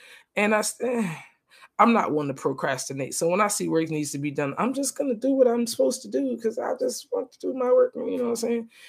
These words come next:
Get it done, and then, you know, we can do whatever in between. You know, I'm a talker, as you can tell.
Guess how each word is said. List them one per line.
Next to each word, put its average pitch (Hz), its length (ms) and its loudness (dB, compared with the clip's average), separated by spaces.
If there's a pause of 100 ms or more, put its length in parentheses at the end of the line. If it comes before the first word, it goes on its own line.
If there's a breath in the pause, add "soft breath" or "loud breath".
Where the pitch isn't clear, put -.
(160)
Get 240 140 0
it 220 100 -8
done, 220 160 0 (100)
and 226 120 -4
then, 226 140 -4
you 233 80 0
know, 220 200 -2
we 233 80 -4
can 226 120 -10
do 240 140 0
whatever 233 320 0
in 233 60 -8
between. 254 320 -4
You 214 100 -6
know, 202 80 -8
I'm 233 180 2
a - 40 2
talker, - 400 -6 (200)
as 127 180 -4
you - 60 -20
can - 60 -14 (120)
tell. - 100 -14